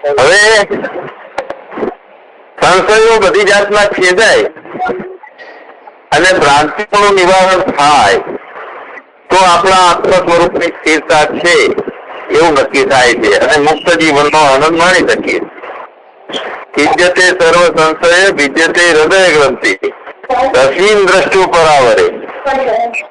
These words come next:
જેમ જેમ પોતાને પ્રાગટ્ય, પોતાનું સાક્ષાત અપરોક્ષ અનુભૂતિ પોતાની પોતાને કરવી હોય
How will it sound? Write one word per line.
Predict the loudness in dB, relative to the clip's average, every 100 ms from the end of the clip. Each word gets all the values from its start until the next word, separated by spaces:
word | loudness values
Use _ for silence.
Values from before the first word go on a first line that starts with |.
| 0
જેમ | 2 2 0
જેમ | 0 2 2 0
પોતાને | 0 0 2 2 2 2 2 -2 -6 -12 -12 -18 -18 -18 -18 -18 -18 -20 _ _ _ _ -20 -20 _ _ _ -20 -18 -16 -18 -18 -18 -18 -18 -20 -14 -2
પ્રાગટ્ય, | 2 2 2 0 0 0
પોતાનું | 2 2 2 2 2 2
સાક્ષાત | 2 2 2 2 4
અપરોક્ષ | 2 2 2 2 2 0 0
અનુભૂતિ | 2 2 2 0 0 -2
પોતાની | 0 0 2 0 0
પોતાને | 0 -2 2 0 2
કરવી | 0 0 2 2
હોય | 2 4 4 2 0